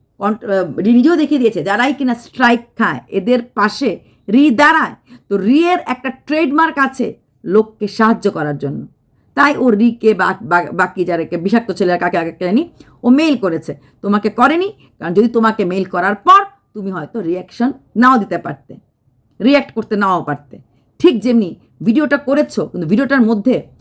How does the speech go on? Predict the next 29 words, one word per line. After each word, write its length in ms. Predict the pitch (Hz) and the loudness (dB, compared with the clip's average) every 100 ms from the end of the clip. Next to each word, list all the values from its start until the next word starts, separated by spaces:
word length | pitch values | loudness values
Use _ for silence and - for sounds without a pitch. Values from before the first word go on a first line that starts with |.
| _ _ - | _ _ -2
ছোট 180 | 285 381 | 2 2
ছেলের 260 | 381 370 330 | 2 2 0
যে 80 | 285 | -2
স্পিরিট, 640 | - _ 381 392 220 _ _ _ _ _ _ | -6 _ 0 0 0 _ _ _ _ _ _
ছোট 160 | 247 254 | -6 -2
ছেলের 240 | 320 330 | 0 0
যে 80 | 277 | 0
কথা 280 | 233 233 269 | 0 2 2
বলা, 280 | 233 214 151 | 2 2 0
যে 100 | 208 | 0
হ্যাঁ, 300 | 220 311 247 | 2 2 0
তুমি 200 | 240 269 | -2 -2
এইভাবে 280 | 240 254 277 208 - | 0 0 -2 -4 -6
রো-, 180 | 185 214 | -6 -6
রোস্টারকে 360 | - 226 - 247 | -6 -6 -4 -6
ছোট 100 | 214 | -4
লোক 180 | 240 226 | -4 0
বলতে 240 | 233 269 | 0 0
পারো 200 | 269 240 | 0 0
না, 160 | 170 147 - - - | -2 -6 -12 -10 0
রোস্টারদের 500 | 247 247 285 233 262 | 0 2 0 0 0
কাজ 260 | 269 262 | 0 0
হচ্ছে 240 | 294 285 277 | 0 -4 -4
তোমাদের 340 | 262 254 269 | -2 -2 0
ভিডিও 240 | 226 247 | 0 0
নাও, 200 | 262 214 | 0 -2
এটাই 220 | 180 269 302 | -2 0 0
ওদের 180 | 254 | 0
কন্টেন্ট, 460 | 294 320 311 254 175 | 0 0 0 0 -4